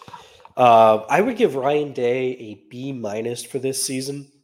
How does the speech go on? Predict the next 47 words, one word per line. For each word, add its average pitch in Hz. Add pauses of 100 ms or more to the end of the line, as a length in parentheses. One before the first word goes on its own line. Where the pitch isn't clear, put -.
(1500)
He, 185
he 170
lost 160
the 156
game 127
that 110
matters 107
on 110
their 101
schedule 117
the 113
most 104
in 107
Michigan, 120 (420)
and 131
he 135
lost 131
it -
to 165
a 143
Michigan 127
team 135
that 110
didn't 123
have 120
their 110
head 113
coach, 127 (1160)
which 131
is 123
about 139
as 139
embarrassing 117
as 110
it 107
can 110
get 101
for 98
Ohio 98
State. 90 (460)
I 123
mean, 127
at 127
this 165
point 165
in 147
time, 139